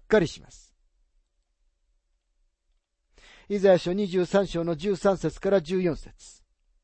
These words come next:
「見よ、カルデア人の国よ。この民はもういない。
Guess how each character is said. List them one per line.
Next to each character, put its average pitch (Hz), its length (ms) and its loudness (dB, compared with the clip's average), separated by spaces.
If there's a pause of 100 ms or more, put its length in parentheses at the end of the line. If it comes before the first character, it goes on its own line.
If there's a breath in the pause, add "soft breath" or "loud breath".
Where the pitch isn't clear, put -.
(3750 soft breath)
「見 214 160 0
よ、 180 160 4
カ 185 160 2
ル 240 100 2
デ 254 140 4
ア 226 80 8
人 202 180 -2
の 220 120 4
国 139 240 -6
よ。 98 260 -10 (1300 soft breath)
こ 220 120 0
の 196 240 4
民 190 140 2
は 180 120 6
も 214 180 6
う 175 60 4
い 151 80 -4
な 117 140 -6
い。 98 100 -16